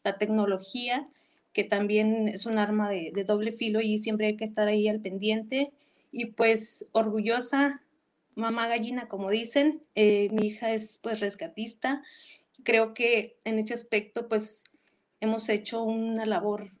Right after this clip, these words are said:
digamos que hasta cierto punto importante. Ella conserva, este, la ayuda al prójimo y pues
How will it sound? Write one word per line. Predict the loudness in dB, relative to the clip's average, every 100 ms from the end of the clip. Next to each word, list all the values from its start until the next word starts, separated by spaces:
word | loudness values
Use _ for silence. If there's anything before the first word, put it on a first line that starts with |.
| _ _ _ -2
digamos | 0 2 0 -2
que | -2
hasta | -2 -2
cierto | -4 -6 -6
punto | -4 -2 0 0 -2 -2
importante. | -4 -4 -8 -4 -4 -4 -6 -6 -8 -18 -20 _
Ella | 2 4 4
conserva, | 2 -2 0 0 2 2 0 -6 -12 _ _ _ -14
este, | -10 -10 -10 -6 -2
la | 2
ayuda | 2 2
al | -2
prójimo | 0 2 2 0 -6 -6 -8 -14 _ -20 -20 _ _ _ _ _ _
y | -4 0 2 4
pues | 4 6 8 8 6